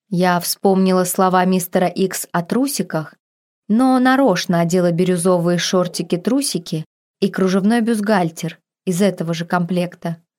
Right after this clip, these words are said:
Сверху я надела простое белое платье длиной ниже колена и решила сама навестить мистера Икс. Уже был поздний вечер. Я проигнорировала приглашение Боба Карстена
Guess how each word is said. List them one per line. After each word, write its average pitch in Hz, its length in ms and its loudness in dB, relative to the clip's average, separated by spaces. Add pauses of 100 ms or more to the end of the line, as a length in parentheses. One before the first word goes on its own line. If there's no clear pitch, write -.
(300)
Сверху 254 480 0
я 233 100 2
надела 220 380 2
простое 214 520 2
белое 196 360 2
платье 202 640 -2 (340)
длиной 190 420 4
ниже 185 300 2
колена 170 600 0 (580)
и 190 80 2
решила 247 380 0
сама 262 400 2
навестить 165 560 -2
мистера 170 460 -2
Икс. 165 520 -8 (760)
Уже 185 220 2
был 175 180 0
поздний 185 420 0
вечер. 156 500 -4 (720)
Я 175 360 2
проигнорировала 180 1000 2
приглашение 175 760 0
Боба 170 340 0
Карстена 170 720 -2